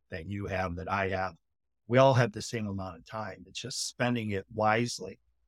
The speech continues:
and on the things that are of a high priority. So to me, it's very much time management. What does my day look like? You know, the kids, you know, it's summertime now, so the kids are home. But typically I will kind of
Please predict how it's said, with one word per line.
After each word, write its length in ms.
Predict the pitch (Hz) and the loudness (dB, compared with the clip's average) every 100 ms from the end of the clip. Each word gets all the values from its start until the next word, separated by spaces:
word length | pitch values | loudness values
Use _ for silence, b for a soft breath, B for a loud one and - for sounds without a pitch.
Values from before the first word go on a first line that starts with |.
| _ | _
and 160 | 117 110 | -2 2
on 200 | 104 104 | 2 2
the 80 | 101 | 0
things 400 | 120 110 107 - | 2 2 0 -2
that 320 | 107 98 98 _ _ - | 0 0 -2 _ _ -6
are 300 | 104 104 101 | -2 0 0
of 120 | 123 | -2
a 60 | 110 | 0
high 220 | 117 113 | 2 0
priority. 640 | 101 - 104 117 120 95 87 | -2 -8 -2 2 2 2 0
So 220 | 156 135 | 4 4
to 140 | - | 4
me, 120 | 143 180 | 6 6
it's 140 | 110 | 6
very 220 | 123 131 | 4 4
much 300 | 110 113 - | 4 0 -2
time 240 | - 120 107 | -2 -2 -2
management. 440 | 107 104 - - | -4 -6 -10 -6
What 120 | 123 | -4
does 160 | 120 107 | -4 -2
my 180 | 104 98 | -2 -2
day 200 | - 101 | -4 -4
look 240 | 107 107 117 | -2 -4 -6
like? 100 | _ _ _ _ _ _ - | _ _ _ _ _ _ -8
You 100 | 98 | -6
know, 80 | |
the 120 | 90 85 | -6 -8
kids, 500 | - 117 120 131 - | -2 0 0 -4 -4
you 60 | |
know, 160 | 98 95 | -2 -4
it's 140 | 95 | 0
summertime 480 | - 139 101 117 101 | 6 6 6 0 -4
now, 180 | 92 107 | -4 -6
so 160 | - - | -8 -14
the 80 | |
kids 240 | - 120 110 | -12 -10 -8
are 80 | - | 2
home. 360 | 123 107 107 - _ _ - | 4 4 0 -4 _ _ -12
But 140 | 107 | -2
typically 480 | - 135 135 120 113 | 2 4 2 2 0
I 100 | 110 | 0
will 180 | 107 104 | 0 -4
kind 180 | - | -4
of 60 | 107 | -4